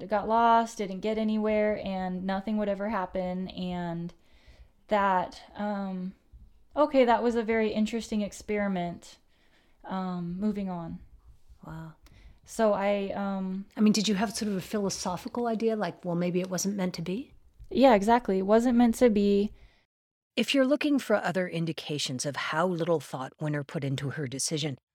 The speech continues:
Speaker 2: you just have to look at her travel plans. Over the Memorial Day weekend, she went to Belize.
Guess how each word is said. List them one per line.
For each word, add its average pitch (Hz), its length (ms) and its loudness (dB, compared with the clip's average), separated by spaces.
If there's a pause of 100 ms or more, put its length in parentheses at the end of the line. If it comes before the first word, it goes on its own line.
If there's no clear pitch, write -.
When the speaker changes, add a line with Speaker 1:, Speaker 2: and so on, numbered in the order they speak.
(400)
Speaker 2:
you 208 100 -6
just 262 200 -2
have 285 100 2
to - 80 4
look 208 160 2
at 185 80 -2
her 160 60 -2
travel 180 440 -4
plans. - 480 -12 (600)
Over 254 180 6
the 311 100 6
Memorial 190 540 6
Day 147 220 -2
weekend, 143 480 -6
she - 100 -2
went 170 200 -4
to 180 60 -6
Belize. 180 640 -4